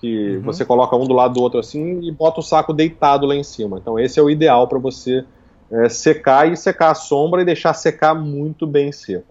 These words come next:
Speaker 2: Uhum.
Speaker 1: É, no caso de lavar na máquina, o, não pode lavar naquela máquina que tem o agitador central, aquela que você coloca por cima a roupa. Tem que
Speaker 2: Uhum.
Speaker 1: lavar naquela que tem alimentação frontal, sem o agitador central.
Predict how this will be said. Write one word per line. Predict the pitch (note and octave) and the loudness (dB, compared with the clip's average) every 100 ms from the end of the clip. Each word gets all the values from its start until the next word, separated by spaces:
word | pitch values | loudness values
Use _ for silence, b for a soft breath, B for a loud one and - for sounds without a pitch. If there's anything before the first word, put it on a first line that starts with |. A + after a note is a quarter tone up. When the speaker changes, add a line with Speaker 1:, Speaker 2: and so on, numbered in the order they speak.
| _ _ _ _ _ - | _ _ _ _ _ -16
Speaker 2:
Uhum. | A#2+ G2+ G#2 | -14 -14 -8
Speaker 1:
É, | A2 A#2+ B2 | 0 4 4
no | C3 D3+ | 2 2
caso | G3+ G3+ | 4 4
de | |
lavar | G#3+ E3+ E3+ | 4 4 2
na | D#3 | 2
máquina, | C3 C3+ F#3 - C#3 A#2 G#2 G#2 | -4 -4 -6 -8 -10 -6 -8 -8
o, | B2+ B2 B2 A#2+ A2+ G#2+ | -8 -6 -4 -4 -4 -4
não | A#2+ E3 | 0 0
pode | F3 D#3+ F3 F3 | 2 2 4 4
lavar | F3+ D#3+ E3 | 2 2 0
naquela | E3 E3+ E3 | -2 0 0
máquina | D3 D3 D3+ D#3+ D3+ | 0 -2 -2 -4 -6
que | D3 | -4
tem | C#3 D3+ | 0 2
o | D3+ | 2
agitador | C#3 C#3+ C#3+ D3 D3 | 2 0 2 2 0
central, | - E3 D#3+ A#2+ A2 G#2+ | -4 -4 0 2 4 2
aquela | A2+ A2+ | 0 -4
que | A#2 | -4
você | A2+ B2 | -6 -4
coloca | A#2+ A#2 B2+ C3 | 0 2 2 0
por | C3 D3 - | -2 -2 -4
cima | - C#3 B2+ B2 | -8 -6 -2 -2
a | C3 | 2
roupa. | A2+ G2+ G#2 - b b - | 2 2 -2 -8 b b -8
Tem | A#2+ | -2
que | C3 | 2
Speaker 2:
Uhum. | |
Speaker 1:
lavar | B2+ B2 | 4 4
naquela | C3+ C3 C3+ C3+ | 0 0 2 0
que | - | 0
tem | C#3 | -2
alimentação | C3+ C3+ C3+ B2+ D3 | -2 -2 -2 -2 -4
frontal, | D3 D#3+ D#3+ - C#3+ C#3+ | 0 2 2 2 0 0
sem | - D#3+ | -2 -2
o | E3 | 0
agitador | D#3 D#3 D#3 C#3+ D3 | 0 0 0 2 0
central. | - D3+ D3 A2 G2+ - | -2 -6 -2 -2 -2 -6